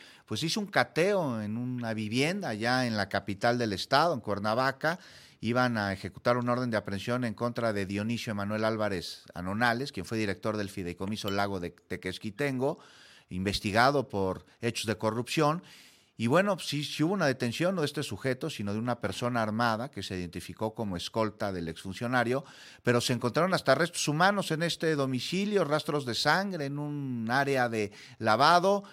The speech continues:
y bueno, pues todo esto alrededor de una imagen muy macabra, llena de altares, vete tú a saber,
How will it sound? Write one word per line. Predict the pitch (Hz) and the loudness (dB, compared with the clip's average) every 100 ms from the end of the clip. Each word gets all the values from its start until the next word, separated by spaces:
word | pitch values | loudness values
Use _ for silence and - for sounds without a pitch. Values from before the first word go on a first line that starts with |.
| - - | -20 -16
y | - 120 160 | -4 0 2
bueno, | 156 151 147 | 2 -2 -4
pues | 107 | -4
todo | - 135 139 | 2 4 4
esto | 135 - 135 | 2 2 4
alrededor | 113 104 107 107 120 139 143 - _ _ | 4 2 2 2 4 2 2 -4 _ _
de | 101 | -6
una | 113 135 | -4 -2
imagen | 131 135 135 143 | -2 -2 -2 -4
muy | 135 147 | -4 -2
macabra, | 143 117 139 139 135 123 | -2 0 2 2 2 0
llena | 120 131 135 135 - - - | -2 -2 -2 -4 -12 -20 -10
de | 92 104 101 | -2 2 4
altares, | 101 104 - 143 170 160 117 - | 4 2 4 4 4 2 -4 -6
vete | 117 127 117 | -6 -4 -4
tú | 127 | -4
a | 123 | -2
saber, | 120 113 127 123 | -2 0 -2 -4